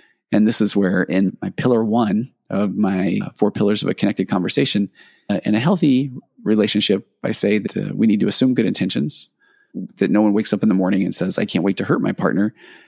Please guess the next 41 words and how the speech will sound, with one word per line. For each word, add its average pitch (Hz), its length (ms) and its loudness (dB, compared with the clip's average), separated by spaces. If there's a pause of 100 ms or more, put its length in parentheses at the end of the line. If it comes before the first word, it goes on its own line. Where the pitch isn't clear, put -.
(220)
But 113 260 2 (360)
I, 98 340 2
I 98 140 0
put - 260 0
a 101 100 0
part - 520 -2
B 104 500 2
into 101 160 0
that, 92 340 -2
or 98 200 -4
a 98 180 -4 (260)
one 101 400 2
point 98 300 -2
five, 101 540 0 (760)
with 104 200 0
regard 98 440 2
to 95 500 2 (120)
the 98 80 2
emotionally 98 420 2
immature 90 440 0
narcissistic 87 600 -2
people, - 400 -6 (320)
or 104 160 2
there's 101 200 0
a 85 120 0
reason 107 540 0
why 92 420 -2
they 90 200 -2
show 95 240 -2
up - 180 -4
or 82 80 -4
behave 90 320 -2
the 87 80 0
way 85 100 2
they 98 140 0
do. 95 420 0 (420)
And 98 140 2
a 98 40 2
lot 117 180 2
of 101 120 -2
it 87 220 -4